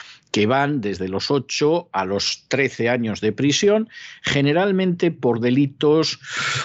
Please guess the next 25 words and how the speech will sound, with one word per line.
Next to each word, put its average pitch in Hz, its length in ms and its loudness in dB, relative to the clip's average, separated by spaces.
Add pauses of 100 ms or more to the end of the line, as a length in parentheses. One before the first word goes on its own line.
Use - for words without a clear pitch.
(100)
hombre, 135 260 2
que 120 120 0
son 151 260 0
un 131 220 4
tanto 139 460 0
gaseosos 110 1300 -2
en 98 160 0
la 123 120 2
formulación, 127 840 0
porque, 92 220 -6
claro, 123 280 0
hablar 120 440 0
de 120 80 -2
la 110 100 -2
seguridad 110 460 0
del 107 100 0
Estado, 123 840 0 (360)
de 95 140 0
menoscabo 101 640 2
a 113 40 2
la 107 60 0
integridad 107 460 2
nacional 120 420 0
y 113 100 2
tal... 143 340 0